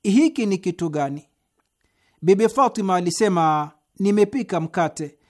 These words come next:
lakini moyo wangu haukutulia bila ya kukuletea wewe mkate huu." Mtume alimwambia, "Hiki ndicho chakula cha kwanza kinachoingia mdomoni mwangu tangu siku tatu zilizopita."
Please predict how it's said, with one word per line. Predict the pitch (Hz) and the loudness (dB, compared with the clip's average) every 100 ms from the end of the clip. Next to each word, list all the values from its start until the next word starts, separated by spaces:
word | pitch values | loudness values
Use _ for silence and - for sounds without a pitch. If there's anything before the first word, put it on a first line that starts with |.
| _ - | _ -6
lakini | 190 254 214 | -4 -2 -2
moyo | 208 254 262 233 | 0 2 4 6
wangu | 233 220 196 202 | 8 6 4 -2
haukutulia | 180 180 220 220 233 - 226 277 233 196 180 - - | 0 4 4 4 -4 -4 -2 2 4 4 2 -8 -10
bila | 175 269 311 | -2 0 2
ya | 226 | 0
kukuletea | 196 185 190 190 180 185 180 | 0 0 0 0 -2 0 2
wewe | 185 165 | 2 0
mkate | 151 143 143 147 | -2 -6 -10 -8
huu." | 135 139 139 _ _ _ _ _ _ - | -8 -8 -10 _ _ _ _ _ _ -8
Mtume | 196 269 233 | -4 -2 2
alimwambia, | 214 196 190 196 214 185 175 160 - | 2 2 0 0 0 2 0 -2 -6
"Hiki | 196 214 269 220 | 0 0 0 -2
ndicho | 202 202 190 | -4 -2 -4
chakula | 185 175 190 180 170 | -4 -4 -2 -2 -4
cha | 180 | -6
kwanza | 170 226 226 185 175 | -4 2 2 2 -4
kinachoingia | 180 175 170 180 180 196 196 | -4 -6 -2 -2 -2 0 0
mdomoni | 170 170 170 170 170 | 0 0 0 -2 -2
mwangu | 180 190 170 151 156 151 _ _ _ - | 0 0 0 -2 -4 -4 _ _ _ -6
tangu | 220 208 180 165 | 2 2 2 -4
siku | - 156 - | -4 -6 -6
tatu | 185 156 147 | -4 -6 -6
zilizopita." | 143 139 139 - 131 143 | -8 -8 -10 -12 -14 -14